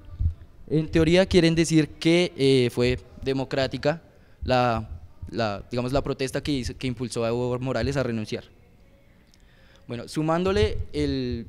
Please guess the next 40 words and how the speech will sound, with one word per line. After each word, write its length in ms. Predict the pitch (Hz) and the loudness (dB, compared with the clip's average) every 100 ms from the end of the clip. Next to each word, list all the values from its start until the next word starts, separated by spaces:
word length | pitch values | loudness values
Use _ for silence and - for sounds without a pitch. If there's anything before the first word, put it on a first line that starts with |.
| - | -12
intento 440 | 107 127 143 143 170 | -6 -2 0 2 2
de 80 | 165 | 2
golpe 220 | 139 151 | 2 0
de 40 | |
Estado, 320 | 139 123 123 | -2 0 0
el 120 | 123 117 | -2 -6
supuesto 400 | 117 135 127 151 | -4 -4 2 2
golpe 220 | 151 160 | 8 8
de 40 | |
Estado, 500 | 147 - 139 170 - - - | 8 10 10 10 6 -8 -10
digamos 320 | 139 135 131 | -4 -2 -2
que 100 | - | 0
las 140 | 160 156 | 0 2
protestas 520 | 170 - 123 - 131 | 0 0 0 -2 0
fueron 300 | 147 143 147 | 2 4 4
otra, 320 | 139 139 135 117 | 2 2 0 -2
las 160 | 120 | -4
protestas 400 | - 113 117 131 | -2 -4 -2 -2
en 80 | 156 | 0
las 160 | 143 - | 0 0
calles 260 | 127 131 - - - | -2 -2 -8 -20 -6
fueron 180 | - 143 | 0 2
otra 160 | 139 147 | 6 6
de 60 | |
las 100 | 147 | 6
cosas 220 | 147 139 131 | 4 2 2
más 160 | 139 | 2
importantes 420 | 139 143 131 - | 0 -2 -2 -4
que 100 | - | -2
jalaron 440 | 127 135 127 113 110 | 0 2 2 0 -2
la 80 | 123 | -2
renuncia 380 | 120 107 101 | -2 -6 -4
de 60 | 113 | -4
Evo 100 | 110 | -2
Morales. 420 | 117 135 117 - - - - - - - - - | 0 0 0 -4 -8 -8 -10 -12 -16 -20 -20 -12
Eh, 260 | - 147 156 | -4 0 2
las 160 | 151 151 | 2 0
protestas 420 | 160 156 156 175 | 0 0 0 2
en 80 | 190 | 4
Bolivia 480 | 196 170 151 151 | 8 8 8 6